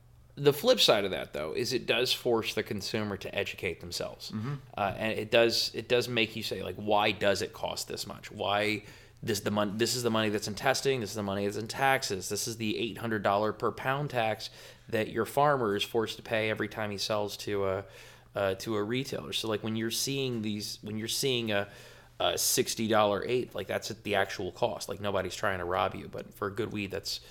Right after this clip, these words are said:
Speaker 2: Yeah.
Speaker 1: you know.
Speaker 2: Well, it, I think a lot of people forget about it down in Washington 'cause they don't see the, like, after taxes receipt price. A lot of people are talking about, like, they see six and eight bucks a gram on, like, really, really nice weed. It's like, well, that's fantastic 'cause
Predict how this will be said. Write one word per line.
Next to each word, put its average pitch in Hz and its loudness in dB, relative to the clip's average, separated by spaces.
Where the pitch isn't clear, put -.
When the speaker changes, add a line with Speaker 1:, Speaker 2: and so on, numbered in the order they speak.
Speaker 2:
Yeah. 107 -2
Speaker 1:
you - -4
know. 90 -2
Speaker 2:
Well, 170 -4
it, 110 -2
I 117 -2
think 123 -4
a 104 -2
lot 101 0
of 92 -6
people 92 -10
forget 90 -8
about 87 -4
it 76 -8
down 85 -6
in 82 -10
Washington 85 -6
'cause 82 -12
they 90 -6
don't 85 -6
see 90 -8
the, 80 -6
like, 78 -6
after 85 -4
taxes 80 -8
receipt 87 -8
price. - -8
A 82 -10
lot 80 -6
of 76 -12
people 82 -12
are 80 -10
talking 80 -10
about, 78 -6
like, 78 -8
they 90 -2
see 82 -6
six - -6
and 80 -8
eight 78 -8
bucks 80 -6
a 78 -12
gram 85 -2
on, 82 -6
like, 78 -12
really, 87 -4
really 82 -6
nice 78 -10
weed. 110 -4
It's - -14
like, 80 -8
well, 80 -6
that's 80 -6
fantastic - -6
'cause 82 -10